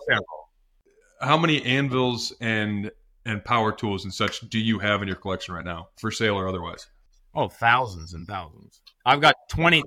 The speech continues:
Speaker 1: thousand square foot of building and t-, on two acres, and it's, like, uh, hard to drive around and walk around.
Speaker 2: That's insane.
Speaker 1: I've got, you know,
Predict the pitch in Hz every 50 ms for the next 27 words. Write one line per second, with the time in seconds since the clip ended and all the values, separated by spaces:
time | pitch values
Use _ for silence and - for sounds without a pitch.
0 | - 147 143 151 156 160 143 151 139 123 - - 147 147 147 147 147 156 147 131
1 | 117 104 101 123 127 135 135 151 160 175 180 175 - - - - - 117 117 113
2 | 110 - - - 123 123 123 120 120 - 147 139 131 127 131 143 - 170 170 151
3 | 117 120 113 113 110 107 101 - - - - - 113 117 113 110 101 - 120 110
4 | 107 107 104 104 101 95 107 113 113 110 113 107 101 110 107 110 107 107 107 107
5 | 107 110 110 107 104 98 101 107 101 - - 90 76 69 64 - - - - 107
6 | 92 - - - - - _ _ _ - - - - - - - _ - - 98
7 | 90 87 - - 92 82 80 82 87 95 117 117 120 117 113 101 - _ _ _
8 | _ _ - - 117 95 76 -